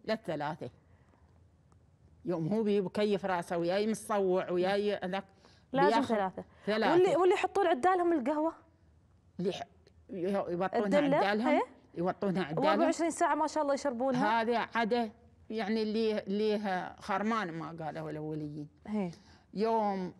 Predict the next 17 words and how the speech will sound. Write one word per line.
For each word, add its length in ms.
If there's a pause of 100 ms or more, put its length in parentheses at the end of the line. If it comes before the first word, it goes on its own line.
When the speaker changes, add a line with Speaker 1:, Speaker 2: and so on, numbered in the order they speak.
(240)
Speaker 1:
يشوف 300
عمره 540
مخه 420 (340)
دهور 440 (280)
Speaker 2:
هي. 220 (380)
Speaker 1:
تناول 320
الدلة. 460 (1080)
Speaker 2:
مم. 140
Speaker 1:
يكيف 480
راسه 520 (160)
بالقهوة 640 (180)
لعينه 320
يوقع 380
مخه. 340 (1500)
مثل 180 (300)
الدويخ. 840 (460)
Speaker 2:
هي. 200